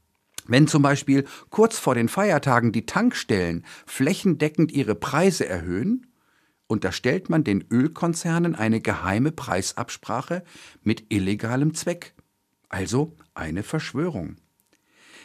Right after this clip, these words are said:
Diese allein auf Indizien und Annahmen basierende Vermutung ist ohne Beweise natürlich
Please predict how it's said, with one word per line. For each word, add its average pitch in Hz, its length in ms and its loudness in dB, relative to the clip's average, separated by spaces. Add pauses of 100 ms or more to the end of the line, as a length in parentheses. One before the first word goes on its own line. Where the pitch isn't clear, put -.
(160)
Diese 180 520 -2
allein 120 440 2
auf - 280 -2
Indizien 117 800 0
und - 300 0
Annahmen 98 640 4
basierende 139 680 0
Vermutung 101 720 -4 (500)
ist - 260 -6
ohne 170 240 4
Beweise 120 520 2
natürlich 131 500 2